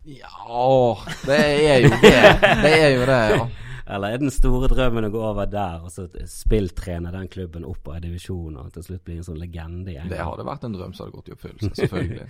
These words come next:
Speaker 2: <laughs> St-, stadion.
Speaker 1: Nei, men jeg, det hadde jeg helt ærlig, så jeg tror det hadde vært gøy å rote litt rundt nede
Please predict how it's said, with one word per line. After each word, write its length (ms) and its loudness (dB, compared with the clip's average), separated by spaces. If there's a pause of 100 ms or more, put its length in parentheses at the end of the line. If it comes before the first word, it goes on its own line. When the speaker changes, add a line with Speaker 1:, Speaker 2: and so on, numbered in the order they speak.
(100)
Speaker 2:
<laughs> 100 -20
St-, 480 -12
stadion. 240 -10
Speaker 1:
Nei, 160 -2
men 160 -2
jeg, 320 0
det 160 0
hadde 220 -2
jeg 80 -2
helt 180 -4
ærlig, 240 -8
så 160 -12
jeg 320 -16
tror 240 -10
det 80 -8
hadde 140 -10
vært 180 -14
gøy 160 -12
å 80 -18
rote 380 -14 (420)
litt 240 -18
rundt 160 -20
nede 240 -20